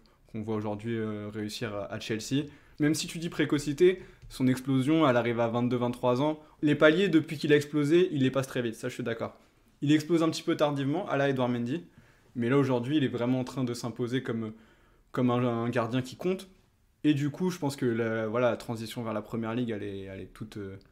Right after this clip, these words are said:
enfin, elle est évidente, euh, pour moi, sur le papier. Euh, donc, euh, donc ouais, je le, je le vois bien avoir ce, ce petit parcours à la, à la Edouard Mendy, euh, à l'avenir.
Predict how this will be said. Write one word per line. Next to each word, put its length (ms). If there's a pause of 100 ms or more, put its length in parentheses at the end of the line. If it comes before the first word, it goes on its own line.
(520)
enfin, 100
elle 80
est 60
évidente, 420 (280)
euh, 120
pour 160
moi, 140
sur 120
le 60
papier. 460 (400)
Euh, 640 (280)
donc, 320
euh, 400
donc 200
ouais, 120
je 60
le, 160
je 80
le 60
vois 160
bien 200
avoir 220
ce, 220
ce 120
petit 200
parcours 360
à 60
la, 160
à 180
la 120
Edouard 180
Mendy, 380
euh, 360
à 60
l'avenir. 300